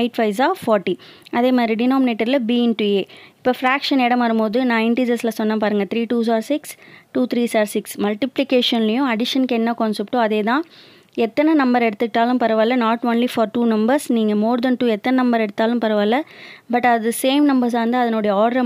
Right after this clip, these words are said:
மாற்றும் போது ஆன்சர்ஸ் எந்த வகையிலையும் மாறாது. So, அப்போ டூ ஃப்ராக்ஷன் அப்படின் போது, ம், plus into minus இங்கேயும் பார்த்தீங்கன்னா minus, three sevens are twenty-one, five eights are forty. So, both the sides எனக்கு ஆன்சர் என்ன கிடைக்கும்னு பார்த்தீங்கன்னா minus twenty-one by forty தான் கிடைக்குமா.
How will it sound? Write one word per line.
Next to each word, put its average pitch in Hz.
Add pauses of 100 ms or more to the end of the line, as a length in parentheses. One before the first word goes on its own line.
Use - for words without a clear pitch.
மாற்றும் 202
போது 196 (640)
ஆன்சர்ஸ் 247 (120)
எந்த 220 (100)
வகையிலையும் 214
மாறாது. 196 (520)
So, 294 (100)
அப்போ 269 (120)
டூ 285
ஃப்ராக்ஷன் 233
அப்படின் 220
போது, 226 (560)
ம், 240
plus 247
into 254
minus 233
இங்கேயும் 240
பார்த்தீங்கன்னா 226
minus, 247
three 247
sevens 220
are 220
twenty-one, 233
five 214
eights 208
are 214
forty. 202
So, 247 (180)
both 247
the 233
sides 233
எனக்கு 214
ஆன்சர் 214
என்ன 208
கிடைக்கும்னு 202
பார்த்தீங்கன்னா 202 (560)
minus 247
twenty-one 226
by 208
forty 196
தான் 233
கிடைக்குமா. 185